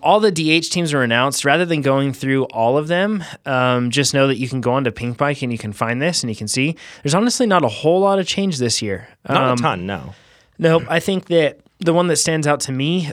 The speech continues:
Speaker 1: a lot is Danny Hart. He's on the Madison Saracen factory race team now.
Speaker 2: Mm-hmm.
Speaker 1: Um, so he wasn't Mondraker, and now he's moved off of that. So,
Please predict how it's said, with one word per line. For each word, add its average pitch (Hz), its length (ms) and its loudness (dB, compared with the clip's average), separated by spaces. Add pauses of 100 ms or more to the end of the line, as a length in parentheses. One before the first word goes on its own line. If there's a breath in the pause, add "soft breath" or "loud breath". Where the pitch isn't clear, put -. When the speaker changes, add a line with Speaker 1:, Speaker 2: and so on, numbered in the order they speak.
Speaker 1:
a 127 100 0
lot 131 340 4
is 131 360 0
Danny 127 480 -4
Hart. 151 440 2
He's 127 320 -4
on 123 100 0
the 120 60 -2
Madison 117 460 -2
Saracen 113 500 -2
factory 107 400 -4
race 123 240 -2
team 120 220 -2
now. 120 240 4 (180)
Speaker 2:
Mm-hmm. 98 220 -8 (920)
Speaker 1:
Um, 113 440 0
so 123 180 2
he 123 140 -2
wasn't 131 240 2
Mondraker, 123 500 2
and 113 80 -2
now 107 160 -4
he's 104 260 -8
moved 107 300 -8
off 104 160 -8
of 110 80 -16
that. 107 160 -8
So, 107 300 -4